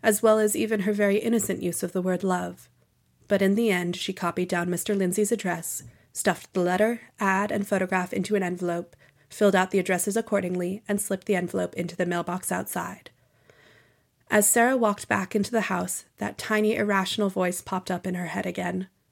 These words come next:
"What would James say?" the voice accused. "Mister Lindsay probably won't even respond," Sarah told herself. After all, the ad had been placed over a month ago, and it would take that long for her reply to reach this homesteader.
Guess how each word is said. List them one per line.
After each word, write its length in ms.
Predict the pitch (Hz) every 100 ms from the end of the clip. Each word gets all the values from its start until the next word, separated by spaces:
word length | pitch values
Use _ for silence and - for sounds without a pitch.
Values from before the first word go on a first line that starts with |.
| _ _ -
"What 160 | 240 -
would 120 | 247
James 360 | - 233 277 -
say?" 400 | - 185 185 196 -
the 100 | -
voice 260 | 185 180 -
accused. 680 | 180 - 190 208 202 - - _
"Mister 320 | 208 - 180
Lindsay 320 | 170 160 190
probably 520 | 160 - 175 196 208 196
won't 180 | 196
even 220 | 202 202 202
respond," 680 | 208 - 240 247 175 175 175
Sarah 340 | - 175 175
told 240 | - 175 -
herself. 580 | 170 - 175 175 - - _ _ _ _ _
After 320 | 202 190 202 208
all, 240 | 202 196
the 160 | 214 214
ad 220 | 196 196
had 280 | - 220 208
been 120 | 185
placed 380 | - 185 - 185
over 200 | 175 175
a 40 |
month 240 | 175 180
ago, 320 | 175 180 175 175
and 200 | 185 190
it 180 | 190
would 140 | 190 -
take 260 | - 180
that 240 | 185 180 190
long 380 | 196 190 180 185
for 160 | 202
her 160 | 180 185
reply 360 | 180 - 190 180
to 120 | 196
reach 240 | 185 -
this 200 | 190 185
homesteader. 600 | 196 180 - 185 185 190